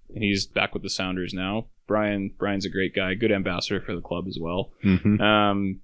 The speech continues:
Speaker 1: and we have guys who, he's probably our most hi-, highly, high profile just because he's in M L S, but, uh, we have others who go on to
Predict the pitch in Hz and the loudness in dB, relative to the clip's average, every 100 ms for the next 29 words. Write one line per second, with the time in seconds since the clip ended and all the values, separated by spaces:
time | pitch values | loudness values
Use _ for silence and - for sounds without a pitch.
0 | - - 107 110 113 107 101 98 101 101 | -12 -4 -2 0 0 0 -2 -2 -2 -4
1 | 98 101 101 95 95 - 107 127 113 120 | -2 -2 -2 -4 -8 -12 -4 -2 0 2
2 | 107 101 101 104 - _ _ _ _ - | 4 4 2 0 -4 _ _ _ _ -14
3 | - 127 - 131 127 120 107 - - 131 | -8 -6 0 2 2 0 -4 -8 0 2
4 | 127 139 135 131 107 113 104 - - 104 | 2 4 2 2 2 2 0 -6 -6 -4
5 | 101 107 98 98 92 90 85 87 - - | -4 -4 -2 -2 -2 -4 -2 -4 -4 -6
6 | 95 87 - - 92 98 113 113 117 113 | -6 -6 -10 -12 -10 -4 2 4 4 4
7 | 101 - 95 92 90 92 - 90 90 | 2 -2 -2 -2 -2 -4 -6 -6 -8